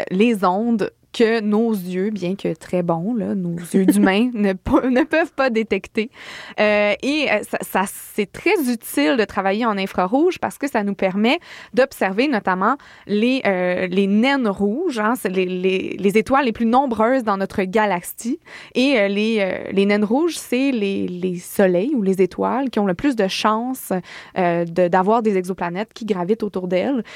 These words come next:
Speaker 1: Et donc, euh, puisque plus un objet est froid, plus il est visible dans l'infrarouge, ben, c'est plus facile à ce moment-là de, de observer dans le domaine de l'infrarouge. D'ailleurs, l'I R E X se spécialise en ce moment dans deux autres projets dont je vous parlais un petit peu plus tôt,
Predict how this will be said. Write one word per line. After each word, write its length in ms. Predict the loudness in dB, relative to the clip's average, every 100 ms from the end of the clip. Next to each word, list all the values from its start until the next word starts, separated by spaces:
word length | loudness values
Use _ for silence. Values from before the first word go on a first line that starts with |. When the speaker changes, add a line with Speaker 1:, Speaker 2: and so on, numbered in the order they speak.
| -6
Speaker 1:
Et 100 | 0
donc, 360 | 2 2 2 0
euh, 100 | -2
puisque 400 | 0 0 0 -2
plus 240 | 0 0
un 100 | 2
objet 300 | 0 0 0
est 60 | -2
froid, 400 | -2 0 2 2
plus 260 | -2 -2 -2
il 80 |
est 60 | -2
visible 280 | 0 0 2
dans 120 | 0
l'infrarouge, 560 | -2 -2 -2 0 0 -2
ben, 100 | -6
c'est 120 | -8 -10
plus 80 | -8
facile 460 | -10 0 2 2 -4 -16 -8
à 60 | -6
ce 100 | -2
moment-là 500 | -2 0 2 2 2 -2
de, 440 | -4 -2 0 -2
de 280 | 0 0 0 2
observer 640 | 0 0 -2 -2 -2 0
dans 140 | 2 2
le 80 |
domaine 340 | 0 0 2 2
de 80 | 2
l'infrarouge. 640 | 2 0 -2 -2 -6 -8 -12 -20 -18 -2
D'ailleurs, 560 | 2 4 4 2 0 0
l'I 200 | 0 2
R 60 |
E 60 | 0
X 120 | 0
se 80 | 0
spécialise 600 | 0 -2 0 0 0 0
en 100 | -2
ce 60 | -2
moment 300 | -4 -2 0
dans 200 | 0 0
deux 360 | 0 2 2 0 -2 0 2
autres 280 | 2 0 -4
projets 420 | -2 -2 0 -2
dont 120 | -2
je 60 | -4
vous 80 | -6
parlais 300 | -4 0 0
un 100 | -2
petit 80 | -4
peu 120 | -6
plus 180 | -6 0
tôt, 240 | 2 2